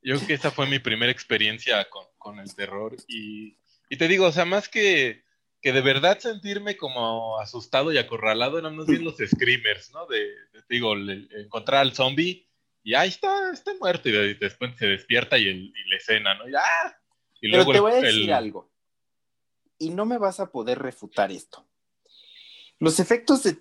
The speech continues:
Speaker 2: sonido que manejaba Resident Evil en sus primeras entregas eran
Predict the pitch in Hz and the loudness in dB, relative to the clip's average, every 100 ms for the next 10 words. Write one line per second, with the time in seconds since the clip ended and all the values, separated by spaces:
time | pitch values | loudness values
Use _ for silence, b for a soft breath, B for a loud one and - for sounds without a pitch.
0 | - - 123 147 170 - 135 107 104 95 | -6 0 4 6 6 2 0 0 -2 0
1 | 139 156 123 143 165 135 107 117 135 123 | 2 2 0 -2 0 0 0 -2 -2 -2
2 | 107 107 107 110 110 139 151 113 107 120 | -6 -8 -8 -4 -2 -2 -6 -8 -4 -2
3 | 135 156 - 143 165 196 - | 0 0 0 4 4 4 -4